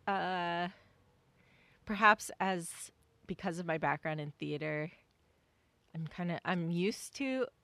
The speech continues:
the feeling of putting myself out there a bit, um, and being vulnerable.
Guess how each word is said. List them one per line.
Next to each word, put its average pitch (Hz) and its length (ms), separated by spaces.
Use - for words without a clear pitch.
the 220 140
feeling 233 440
of 220 100
putting 214 260
myself 190 340
out 170 240
there 220 200
a 220 40
bit, 240 320
um, 156 220
and 160 100
being 165 240
vulnerable. 226 720